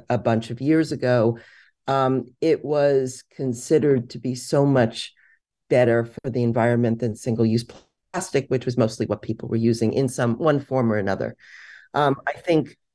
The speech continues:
you know, people have certainly discovered that that might not be the right answer. Um, there's a reason that reuse is at the top of the E P A pyramid, um, that the carbon emissions and water usage to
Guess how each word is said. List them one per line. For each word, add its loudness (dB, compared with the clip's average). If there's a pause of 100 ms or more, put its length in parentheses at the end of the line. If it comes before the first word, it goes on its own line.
(100)
you 0
know, 4 (640)
people 0
have 2 (140)
certainly 0
discovered 0 (300)
that 0 (160)
that 0
might -4
not -4
be -2
the 0
right 2
answer. -2 (180)
Um, 0
there's 0
a -2
reason -2
that 2 (280)
reuse 2
is -2
at -2
the -2
top -2
of -4
the 0
E 0
P -2
A 2
pyramid, -2 (460)
um, 2
that 0
the 0 (220)
carbon 0
emissions 0
and -2
water -2
usage -4
to 0